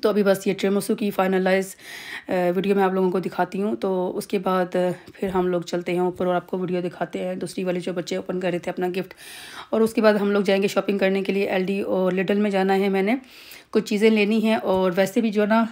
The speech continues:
अ, एक दो, अ, क्रॉकरी की चीज़ें मैंने देखनी थी, अगर मुझे मिल गई तो मैं ले आऊँगी। Normally, अ, अ,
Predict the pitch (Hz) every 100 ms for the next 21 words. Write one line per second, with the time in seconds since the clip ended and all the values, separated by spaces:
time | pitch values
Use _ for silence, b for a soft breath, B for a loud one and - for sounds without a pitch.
0 | - 226 202 185 190 208 196 202 202 196
1 | - 190 180 196 190 202 202 190 190 190
2 | 175 175 - 180 196 190 190 185 185 190
3 | 190 185 180 175 185 196 208 262 B B
4 | B B B B B 196 196 202 208 202
5 | - 190 190 185 190 - _ 254 233 208
6 | 190